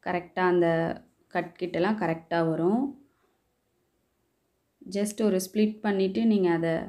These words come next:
உள்ளேருந்து அப்படி வெளியில எடுக்கிற மாதிரி வரும். So, நீங்க தைக்கும் பொழுது உங்களுக்கு அது கிளியரா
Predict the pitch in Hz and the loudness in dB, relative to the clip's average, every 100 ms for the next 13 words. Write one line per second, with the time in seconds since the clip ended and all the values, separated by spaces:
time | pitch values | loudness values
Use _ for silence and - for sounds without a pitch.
0 | - _ _ - 196 214 226 220 226 226 | -14 _ _ -6 4 6 6 6 6 4
1 | 190 196 214 208 196 196 202 196 180 185 | 2 4 6 6 4 0 -2 2 2 2
2 | 185 165 160 190 226 - - 196 180 175 | 0 -2 -4 -2 -4 -6 -16 -8 -4 -4
3 | 170 185 - 220 214 214 247 233 196 185 | -2 -4 -2 2 4 6 6 6 4 2
4 | 175 170 - 170 175 180 190 | 0 0 0 0 2 4 4